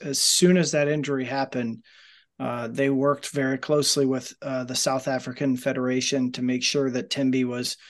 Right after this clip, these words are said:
comfortable. She was getting the medical care she needed back home. And obviously South Africa played a huge role in that as well. Um, but they were in constant contact. So by the time that Thembi came in January, which honestly was kind of a surprise that she came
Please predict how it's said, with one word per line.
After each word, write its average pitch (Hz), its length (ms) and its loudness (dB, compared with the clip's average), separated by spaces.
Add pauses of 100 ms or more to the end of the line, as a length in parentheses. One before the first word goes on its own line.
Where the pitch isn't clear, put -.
(220)
comfortable. 156 720 2
She - 180 -6
was 131 140 -2
getting 151 240 2
the 147 80 0
medical 143 380 2
care 139 240 2
she 143 180 2
needed 135 280 0
back 127 200 -2
home. 151 280 2
And 135 80 -2
obviously 127 400 -2
South 127 300 -2
Africa 127 500 -4 (340)
played 143 200 4
a 127 40 4
huge 147 320 2
role 135 240 2
in 131 80 2
that 110 140 -4
as 107 140 -8
well. 151 400 6 (320)
Um, 127 280 0
but 117 160 -6
they 156 120 6
were 147 160 4
in 127 100 0
constant 170 640 0
contact. 143 580 -4
So 135 140 -2
by 123 260 0
the 143 160 -4
time 185 360 2
that - 160 -2
Thembi 151 320 0
came 151 320 0
in 123 80 -2
January, 156 520 2
which 131 200 -2
honestly 160 360 2
was 127 160 -2
kind 160 180 0
of 143 80 -2
a 117 60 -8
surprise 135 640 0
that 110 160 -8
she 120 140 -6
came 131 420 0